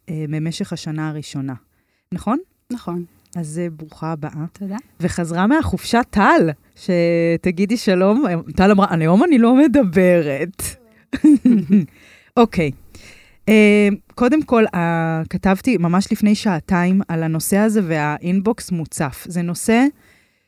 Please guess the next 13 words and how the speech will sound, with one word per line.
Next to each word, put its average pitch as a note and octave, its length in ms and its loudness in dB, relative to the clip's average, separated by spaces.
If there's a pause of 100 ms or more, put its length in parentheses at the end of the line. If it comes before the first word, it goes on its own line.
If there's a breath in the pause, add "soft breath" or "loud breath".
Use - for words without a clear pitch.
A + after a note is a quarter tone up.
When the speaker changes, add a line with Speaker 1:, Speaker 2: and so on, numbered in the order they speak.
(680 soft breath)
Speaker 1:
שהוא, F#3 800 2
כן. C3+ 180 -4 (260)
עכשיו, - 320 0 (140)
רציתי, G#3 240 -2
שאלה C4 280 2
ראשונה, E3+ 440 0 (100)
האם B3+ 200 4
אתם B3+ 200 0
חושבות G3+ 400 -2
שנשים G#3+ 420 0
בהיריון, E3 680 2 (380)
קרי G3+ 280 0
אחותי, F#3+ 640 -2